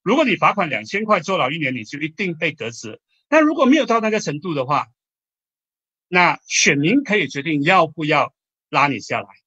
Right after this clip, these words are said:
第三个可能就是你半年里面缺席议会超过百分之八十，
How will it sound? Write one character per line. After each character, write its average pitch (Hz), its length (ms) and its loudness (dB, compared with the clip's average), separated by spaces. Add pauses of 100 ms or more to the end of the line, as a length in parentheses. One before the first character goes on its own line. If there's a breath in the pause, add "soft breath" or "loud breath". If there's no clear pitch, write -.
(680)
第 247 100 2
三 277 220 4
个 269 120 2
可 143 140 -4
能 113 180 -8
就 156 140 -8
是 139 280 -6 (340)
你 127 380 -4 (600)
半 262 220 4
年 180 160 4
里 151 140 -4
面 156 400 0 (380)
缺 208 320 2
席 156 240 -2
议 175 240 -4
会 147 400 -2
超 151 340 -2
过 147 380 -6 (960)
百 120 160 2
分 151 120 -2
之 151 120 -6
八 139 180 4
十， 110 320 -10